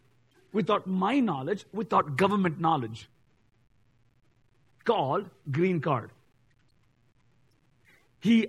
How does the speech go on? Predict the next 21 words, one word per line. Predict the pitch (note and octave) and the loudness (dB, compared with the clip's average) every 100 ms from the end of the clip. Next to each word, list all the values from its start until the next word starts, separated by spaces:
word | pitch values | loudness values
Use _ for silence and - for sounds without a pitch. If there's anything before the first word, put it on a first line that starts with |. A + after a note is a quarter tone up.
| - D#3+ | -4 -2
he | G#3 G3 | 2 2
gives | C#3+ D3 D4+ B3+ | 0 4 4 4
me | C4+ A#3+ F#3 | 0 0 0
a | E3+ | -2
card | - - A#3+ D#3+ F3+ - | -4 -2 2 2 2 0
without | G3+ - A#3+ A3+ | -4 -2 -4 -2
my | F#3+ G3 F#3 | -4 -2 -4
permission | - F#3 B3 D#4+ - C#3 D#3 - _ _ _ - | -6 -6 -2 -2 -4 -6 -8 -12 _ _ _ 0
of | G3 - | 0 0
asking | G3 C#4 - C4+ A3 | 2 2 0 -6 -4
me, | G#3+ A#3+ F#3 G#3+ | -2 -2 -4 -8
"Should | - A3 E3+ | -12 -6 -2
you | A3 G#3 | -2 -2
need | G#3 B3 | -2 0
a | F#3 | 0
green | D#3 G#3 G#3 | 0 -4 -4
card?" | E3+ C4+ F3 A#2+ _ _ _ _ _ _ _ _ _ _ _ _ - | -4 -4 -4 -10 _ _ _ _ _ _ _ _ _ _ _ _ -14
Did | D3+ | -8
you | |
get | F3 G#3 | -6 -6
that? | A#3 | -8